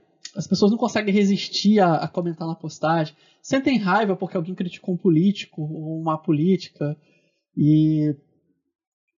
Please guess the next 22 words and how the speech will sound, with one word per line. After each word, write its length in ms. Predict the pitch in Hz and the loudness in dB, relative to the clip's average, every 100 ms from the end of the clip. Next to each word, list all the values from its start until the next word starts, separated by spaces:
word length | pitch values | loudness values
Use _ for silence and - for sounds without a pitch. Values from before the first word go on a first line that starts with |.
| _ _ _ _ | _ _ _ _
e 160 | 175 196 | 4 6
isso 140 | 196 | 4
é 40 | 262 | 2
triste, 380 | 196 240 - | 2 0 0
porque 640 | 180 165 - 165 165 147 - _ | -4 -4 0 0 2 0 -6 _
a 80 | 151 | -8
partir 160 | - | -2
do 60 | 190 | 0
momento 160 | 180 180 | 0 -2
que 40 | |
você 180 | 175 175 | -6 -6
sente 260 | - 170 190 | -10 -12 -4
raiva, 280 | 165 175 | -2 -2
significa 480 | 196 170 165 170 170 | -4 -2 -2 -2 -2
que, 180 | 180 175 | 0 0
além 240 | 160 160 175 | 0 -2 0
de 60 | |
você 180 | 175 - | -4 -2
não 140 | 175 214 | -2 0
dominar 340 | 208 190 165 | 0 0 -2
o 40 | |
assunto, 480 | 175 - 165 175 190 | -2 -4 -6 -4 -8